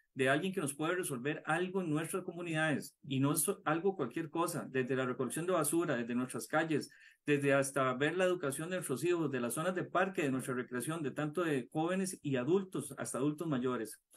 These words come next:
Entonces es algo muy valioso que tenemos en la mano, y esta elección es fundamental que puede marcar un cambio de paradigma entre los políticos de siempre y la nueva generación que queremos.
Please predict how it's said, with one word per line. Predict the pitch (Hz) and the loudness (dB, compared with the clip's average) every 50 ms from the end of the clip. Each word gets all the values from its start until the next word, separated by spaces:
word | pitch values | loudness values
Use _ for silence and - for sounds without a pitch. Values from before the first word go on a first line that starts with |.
| - - - _ _ | -20 -20 -20 _ _
Entonces | 139 135 165 180 190 208 185 | -4 -2 -2 0 0 0 2
es | 196 202 190 | 0 0 2
algo | 202 196 202 202 208 | 2 2 4 4 2
muy | 190 180 185 202 220 | 2 2 2 2 2
valioso | 214 190 190 165 165 180 190 190 190 170 151 | 2 2 0 0 2 0 0 0 -2 -2 -4
que | 135 | -4
tenemos | 123 135 127 139 151 160 170 | -2 0 0 0 0 0 -2
en | 175 | -2
la | 160 | -2
mano, | 151 143 143 151 165 165 - - | 0 0 0 0 0 -2 -8 -6
y | - 147 139 143 | -2 0 2 2
esta | 165 165 - 214 | 2 2 2 2
elección | 208 190 160 - - - 165 165 175 185 190 - _ _ _ - _ _ | 2 2 0 -2 -2 -2 -2 -2 -2 -6 -8 -12 _ _ _ -20 _ _
es | - 139 135 | -4 -2 0
fundamental | 190 202 190 190 165 147 135 135 160 180 | 2 2 2 4 2 2 2 2 0 0
que | 180 180 | 0 -2
puede | 143 165 170 185 | 0 0 0 2
marcar | 190 185 180 - 185 185 | 0 0 2 2 2 2
un | 190 190 190 | 2 0 0
cambio | - 185 190 190 190 165 160 151 139 | 2 2 2 4 2 2 2 2 2
de | 123 | 2
paradigma | - - 120 120 120 131 147 151 160 175 196 196 190 _ _ _ | 0 -4 -4 -2 -2 0 -2 -2 -4 -4 -8 -8 -10 _ _ _
entre | - 139 135 139 143 | 0 0 2 2 0
los | 135 131 131 | 0 0 -2
políticos | - - 131 135 151 156 - 202 190 208 196 | 0 0 2 2 2 0 -2 0 0 2 2
de | 190 165 | 2 0
siempre | 131 180 196 196 190 - 214 208 202 - _ _ | 2 0 0 -2 -2 -2 -4 -4 -4 -6 _ _
y | - 131 | -2 0
la | 131 127 123 | 0 2 2
nueva | 127 139 151 170 180 196 202 | 2 2 2 2 0 0 0
generación | 190 202 180 147 135 135 - - 165 165 | 0 0 0 0 -2 -2 -2 -4 -6 -6
que | 160 196 190 | -6 -6 -2
queremos. | - 143 135 147 165 180 156 113 - - - _ | 0 0 2 2 0 0 -2 -4 -6 -8 -14 _